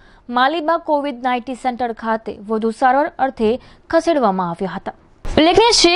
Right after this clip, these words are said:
કે જોડવા ગામ ખાતે આ દંપતી થોડા દિવસ અગાઉ જ મહારાષ્ટ્રના ધુલિયા ખાતેથી આવ્યું હતું, જેઓ દ્વારા જાતે જ સુરત સિવિલ હોસ્પિટલમાં કોરોના ટેસ્ટ કરાવ્યો હતો, જેનો રિપોર્ટ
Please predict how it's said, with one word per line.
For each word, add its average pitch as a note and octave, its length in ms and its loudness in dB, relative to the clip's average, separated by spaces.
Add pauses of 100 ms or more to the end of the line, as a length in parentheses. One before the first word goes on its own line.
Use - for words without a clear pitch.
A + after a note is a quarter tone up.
કે F#4+ 100 6 (140)
જોડવા D4+ 360 6
ગામ D#4+ 220 6 (100)
ખાતે D4 320 4 (240)
આ B3+ 140 6
દંપતી D#4 420 4
થોડા F#4+ 240 6
દિવસ F#4 240 4
અગાઉ D#4 400 6
જ C#4+ 160 6
મહારાષ્ટ્રના C4 720 4 (100)
ધુલિયા A#3+ 440 4
ખાતેથી A#3 500 4 (400)
આવ્યું G3+ 300 2
હતું, G#3+ 200 -4 (460)
જેઓ F4 240 6
દ્વારા F#4+ 260 6 (120)
જાતે C4+ 280 2
જ G4+ 140 4
સુરત F4 400 2
સિવિલ F#4 300 2
હોસ્પિટલમાં C4+ 760 2
કોરોના A#3+ 340 4
ટેસ્ટ D4 400 2
કરાવ્યો F#3+ 380 0
હતો, C#4+ 240 0
જેનો D4+ 260 4
રિપોર્ટ C#4 420 0